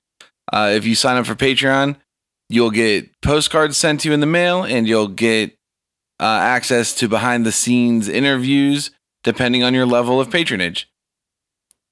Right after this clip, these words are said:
You know, Denny had a real good point the other week, and we really should give away some of these dice that I have laying around. So let's do another dice giveaway.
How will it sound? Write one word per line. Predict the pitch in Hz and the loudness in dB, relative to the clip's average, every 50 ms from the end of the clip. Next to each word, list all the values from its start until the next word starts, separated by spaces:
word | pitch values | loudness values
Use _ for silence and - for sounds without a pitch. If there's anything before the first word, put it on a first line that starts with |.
| _ _ _ _ | _ _ _ _
You | - - 214 | -2 0 2
know, | 226 220 | 2 2
Denny | 208 180 226 220 247 269 262 247 | 0 0 0 0 0 2 2 2
had | 226 202 175 | 2 2 0
a | 170 | 0
real | 156 156 156 147 | 2 2 2 2
good | 135 127 135 127 120 107 - | 2 2 0 0 0 -2 -4
point | 104 135 131 131 131 113 | -2 0 0 0 0 0
the | 113 117 | 0 0
other | 110 98 95 92 | 0 0 0 -2
week, | 95 95 95 95 95 87 - - - _ | -2 -2 -2 -2 -4 -6 -10 -16 -14 _
and | - 87 117 117 113 110 107 104 98 95 | -2 0 2 2 2 2 2 0 0 -2
we | 90 101 110 110 123 | 0 0 2 2 4
really | 165 190 190 170 | 4 4 2 2
should | 156 - - 156 139 | 2 0 0 0 0
give | 127 131 120 | 0 0 2
away | 117 117 113 | 2 2 2
some | 110 - 131 120 | 2 0 0 0
of | 113 | 0
these | 110 104 90 | 0 -2 -2
dice | - 113 113 110 107 - | 0 0 0 0 0 0
that | - 101 | -2 0
I | 101 | 0
have | 98 98 98 87 | 0 0 -2 -2
laying | 98 104 104 101 92 | -2 0 0 0 0
around. | 95 95 98 95 95 92 87 - | 0 0 0 0 -2 -2 -4 -4
So | - - 131 123 117 117 113 101 - _ _ _ _ _ _ _ _ _ _ _ _ _ _ _ _ _ _ _ _ _ _ _ _ _ _ _ _ _ - | -2 0 2 2 2 2 0 -2 -4 _ _ _ _ _ _ _ _ _ _ _ _ _ _ _ _ _ _ _ _ _ _ _ _ _ _ _ _ _ -2
let's | 170 202 185 | 0 0 2
do | - 220 | 2 2
another | 208 202 196 190 175 | 2 2 2 2 2
dice | 147 143 156 151 147 131 | 2 2 0 0 0 -2
giveaway. | 139 147 139 131 127 127 127 127 127 123 120 120 113 | 0 0 0 2 2 2 2 2 2 2 0 -2 -6